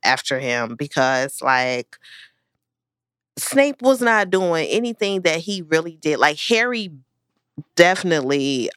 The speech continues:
uh, was, he definitely benefited from the things that Snape did. But Snape was not doing it specifically for Harry. He was doing it because he, like,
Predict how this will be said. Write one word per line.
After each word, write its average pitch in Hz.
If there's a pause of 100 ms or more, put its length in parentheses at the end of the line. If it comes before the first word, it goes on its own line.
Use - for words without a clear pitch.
(120)
uh, 120
was, 110 (360)
he 202
definitely 175
benefited 135
from 151
the 139
things 131
that 135
Snape 139
did. 214 (400)
But 453
Snape 415
was 392
not 285
doing 247
it 202
specifically 208
for 175
Harry. 127
He 262
was 254
doing 240
it 220
because 185
he, 214
like, 196